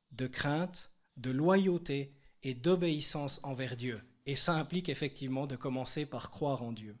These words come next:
Il s'agit donc d'une vie qui est menée dans une relation vivante avec Dieu, empreinte d'admiration, d'obéissance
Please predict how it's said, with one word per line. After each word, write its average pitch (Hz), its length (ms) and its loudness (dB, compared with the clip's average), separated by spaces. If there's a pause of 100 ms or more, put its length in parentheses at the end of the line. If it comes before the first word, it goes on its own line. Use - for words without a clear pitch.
(520)
Il 175 120 4
s'agit 240 340 4
donc 247 300 6
d'une 175 220 4
vie 226 300 4
qui - 140 2
est 170 60 8
menée 220 400 8
dans 180 120 2
une 165 200 2
relation 196 540 2
vivante 226 540 2
avec 190 280 4
Dieu, 214 260 4 (300)
empreinte 175 580 4
d'admiration, 196 880 4 (240)
d'obéissance 170 1000 4